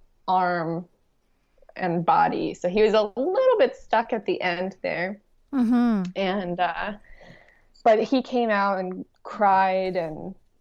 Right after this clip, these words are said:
Speaker 1: was totally fine. And, and I just needed a few breaths before I could flip over. <laughs> I was like, "Whoa, oh my God, I'm done." It was, it was such a relief.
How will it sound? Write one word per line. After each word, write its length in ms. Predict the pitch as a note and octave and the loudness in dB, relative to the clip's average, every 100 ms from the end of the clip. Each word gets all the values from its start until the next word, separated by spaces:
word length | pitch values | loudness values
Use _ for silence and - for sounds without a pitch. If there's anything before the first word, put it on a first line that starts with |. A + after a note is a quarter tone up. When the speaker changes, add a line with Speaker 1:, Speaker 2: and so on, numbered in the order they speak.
| - - _ _ _ _ - | -18 -18 _ _ _ _ -10
Speaker 1:
was 200 | G3+ G3 | -8 -8
totally 420 | - G3 F#3 F3+ | 0 4 4 2
fine. 640 | F#3+ F#3 F3 F3 F#3 F#3+ | 0 -2 -2 -2 -6 -6
And, 340 | - D#3+ - G3+ _ _ _ | -6 -6 -8 -12 _ _ _
and 100 | G#3 | -2
I 160 | F#3+ B3 | 2 4
just 220 | F4 A#3 | 2 2
needed 300 | G3+ F#3+ F3 | -2 -2 -2
a 60 | F3 | -4
few 280 | - B3 A3 | 0 0 2
breaths 540 | F#3+ F#3+ F#3+ - _ _ | 2 4 2 -4 _ _
before 360 | G#3 G3 B3+ G#3 | -4 0 4 4
I 80 | G3+ | 2
could 180 | A3+ - | -2 -4
flip 240 | G#3 G3+ | -8 -2
over. 360 | G3 G3+ G3 E3+ | 0 0 0 -2
<laughs> 40 | |
I 240 | B3 B3 A3 | -4 -6 -10
was 180 | - - - | -10 -8 -2
like, 140 | G#3+ | -2
"Whoa, 440 | G3 G#3 F4+ F4+ - - - - - - _ _ _ | -2 2 2 2 -2 -14 -20 -20 -20 -20 _ _ _
oh 100 | F#4 | -4
my 180 | D#4+ A3+ | -2 2
God, 300 | D#4+ G4 B3 - - C4 | 4 4 2 -6 -10 -4
I'm 180 | C4+ | 0
done." 360 | A#3 F#4+ F#4+ A#3 | 4 4 4 2
It 120 | A3 | -4
was, 300 | G#3+ G#3+ - | -6 -8 -12
it 220 | F#3+ E3+ G#3 | -14 -14 -14
was 120 | G3+ | -18
such 480 | _ - E4+ F4 B3+ | _ -6 -2 -2 -2
a 60 | |
relief. 480 | G3+ G3 G3+ F3 | -4 -2 0 -2